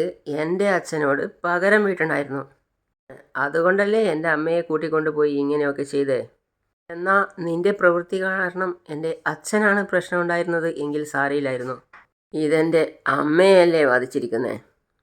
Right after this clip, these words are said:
നിന്റെ ഈ തിടുക്കം കാരണം എൻ്റെ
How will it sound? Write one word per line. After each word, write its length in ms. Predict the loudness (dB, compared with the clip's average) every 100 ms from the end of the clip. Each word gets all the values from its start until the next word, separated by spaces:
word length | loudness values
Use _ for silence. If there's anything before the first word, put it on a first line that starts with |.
| _ _ -12
നിന്റെ 420 | -6 -4 2 4 4 2
ഈ 20 | -4 -2
തിടുക്കം 480 | 0 2 4 4 4
കാരണം 360 | 2 2 0 -2 _ _ _ _ -8
എൻ്റെ 240 | -2